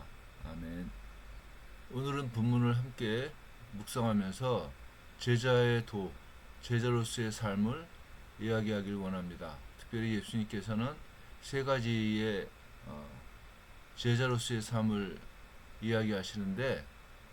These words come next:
제일 처음에는 자기 부인입니다. 내 생각과 하나님의 뜻 가운데에서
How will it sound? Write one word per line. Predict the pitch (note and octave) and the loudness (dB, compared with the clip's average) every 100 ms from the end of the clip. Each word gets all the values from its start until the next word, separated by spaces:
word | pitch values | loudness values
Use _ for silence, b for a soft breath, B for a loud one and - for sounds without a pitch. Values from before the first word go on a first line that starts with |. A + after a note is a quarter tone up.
| - | -16
제일 | - A#2 A2+ | -4 0 0
처음에는 | - B2+ A#2 A2 B2 A#2 - - - - - - - - - | 0 2 4 4 2 0 -6 -18 -16 -14 -14 -16 -16 -16 -12
자기 | - A2+ B2 | 0 4 4
부인입니다. | A#2 A#2+ G#2 F2+ D#2 C#2+ C#2 - - - - - - - - - - - | 4 4 4 2 -4 -8 -10 -12 -14 -16 -16 -16 -16 -16 -16 -16 -16 -2
내 | G#2+ | 2
생각과 | A#2+ C#3 B2+ B2+ A#2 C#3 D3+ F3+ - - - - - - - - - | 4 4 2 2 0 -2 -2 -2 -10 -16 -16 -16 -16 -16 -16 -14 -2
하나님의 | C#3+ D3 C#3+ C3+ B2+ | 2 2 2 -2 -4
뜻 | C3 | -2
가운데에서 | C3+ A#2+ A2+ G2+ F2+ F#2 B2 G#2+ | 2 4 4 2 0 0 2 2